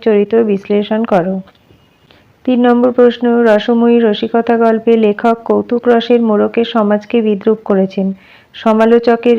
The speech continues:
এই মন্তব্যটি পর্যালোচনা করো। চার নম্বর, রসময়ী রসিকতা গল্পে দাম্পত্য জীবনের যে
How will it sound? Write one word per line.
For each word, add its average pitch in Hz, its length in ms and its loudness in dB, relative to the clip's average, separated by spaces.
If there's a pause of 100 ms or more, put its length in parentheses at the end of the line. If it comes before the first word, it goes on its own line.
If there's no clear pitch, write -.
এই 233 60 0 (100)
মন্তব্যটি 226 640 0 (120)
পর্যালোচনা 214 760 0
করো। 220 200 0 (580)
চার 233 140 4 (100)
নম্বর, 233 260 4 (100)
রসময়ী 233 440 2
রসিকতা 233 540 0 (100)
গল্পে 226 260 0 (100)
দাম্পত্য 202 400 0 (120)
জীবনের 220 440 0
যে 233 80 4